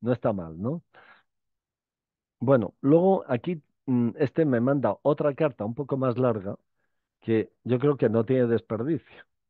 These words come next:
y que os la voy a leer. Dice, Hola, Antonio, ¿por qué no tengo fe? Yo era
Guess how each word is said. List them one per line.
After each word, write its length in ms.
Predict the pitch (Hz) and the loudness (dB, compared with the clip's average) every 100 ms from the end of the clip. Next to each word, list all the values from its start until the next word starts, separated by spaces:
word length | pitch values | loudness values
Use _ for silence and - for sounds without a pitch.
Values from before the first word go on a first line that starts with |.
| _ | _
y 80 | 104 | -4
que 100 | 123 | 0
os 80 | 107 | 2
la 80 | 101 | 2
voy 160 | 110 | 2
a 80 | 117 | 2
leer. 260 | 101 87 - _ _ _ _ _ _ _ _ _ _ _ _ _ _ _ _ _ | 0 -4 -14 _ _ _ _ _ _ _ _ _ _ _ _ _ _ _ _ _
Dice, 560 | - 127 117 120 113 - _ _ _ _ _ _ _ | -2 -2 2 4 4 2 _ _ _ _ _ _ _
Hola, 300 | 165 160 120 | 4 6 6
Antonio, 560 | 107 104 135 98 92 - _ _ | 2 2 0 0 -8 -16 _ _
¿por 240 | 127 117 | 0 0
qué 180 | - 214 | 0 2
no 180 | 185 147 | 2 2
tengo 380 | 143 127 117 110 | 2 2 2 0
fe? 320 | - 110 - _ _ _ _ _ _ _ _ _ _ _ | 0 -4 -4 _ _ _ _ _ _ _ _ _ _ _
Yo 420 | - 139 208 196 - | -2 4 4 4 -2
era 380 | - 160 156 165 | 4 6 6 2